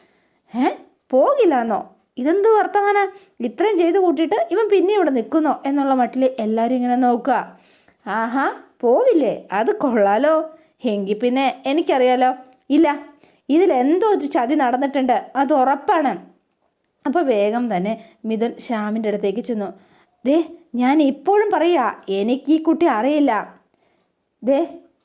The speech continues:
മിഥുൻ ഇവിടെ ഒന്നും പ്രശ്നം ഉണ്ടാക്കാതെ വേഗം പോകാൻ നോക്കാം. ഇതിൻ്റെ സത്യം തെളിയിക്കാതെ ഞാൻ എങ്ങോട്ടും പോവില്ല" എന്ന് പറഞ്ഞു. അപ്പം, ഏ, ശ-, ശങ്കർ ചെന്നിട്ട്, "നീ പോവില്ലേ?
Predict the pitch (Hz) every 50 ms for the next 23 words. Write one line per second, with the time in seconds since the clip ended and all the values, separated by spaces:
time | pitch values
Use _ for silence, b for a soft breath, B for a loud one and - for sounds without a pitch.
0 | _ 214 220 226 240 254 277 285 285 285 285 285 269 - 247 254 254 - 302 277
1 | 277 254 247 269 269 285 294 233 220 202 196 196 262 302 254 269 254 269 311 320
2 | 294 294 302 294 330 311 311 - b b b b b b b b b 220 208 220
3 | 233 262 294 294 - 269 233 - - 370 381 349 339 311 285 294 285 330 302 302
4 | 320 285 - - - 247 254 254 254 233 233 240 262 302 339 285 269 - 285 269
5 | - 220 233 254 269 262 240 - - - 214 208 208 202 196 190 185 185 190 208
6 | - - _ b b b b b b b b b _ 480 466 480 480 415 - -
7 | - - 285 285 285 277 262 262 269 254 - - 277 269 262 262 262 254 254 -
8 | - 311 277 285 311 330 349 349 269 240 240 233 233 269 262 220 247 - 220 233
9 | 262 339 339 370 285 247 254 277 349 403 359 311 247 214